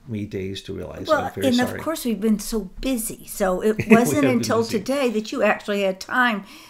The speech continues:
Speaker 2: to look at some of these things. So, but it <clears throat> was very interesting, and if you haven't looked down,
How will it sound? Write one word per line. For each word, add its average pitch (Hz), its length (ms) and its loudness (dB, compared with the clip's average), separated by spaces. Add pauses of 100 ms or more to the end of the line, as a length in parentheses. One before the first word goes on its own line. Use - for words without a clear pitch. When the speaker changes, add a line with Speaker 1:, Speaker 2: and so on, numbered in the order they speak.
(140)
Speaker 2:
to 226 160 0
look 214 340 0
at 190 160 -2
some 185 240 -4
of 160 80 -10
these 160 220 -10
things. 170 400 -6
So, 180 380 0 (420)
but 208 140 -4
it 226 180 -2 (180)
<clears throat> 330 340 4
was 220 240 2
very 269 260 0
interesting, 240 640 0
and 208 260 -2
if 220 200 -6
you 233 120 -4
haven't 254 380 -2
looked 240 180 -4
down, 240 440 0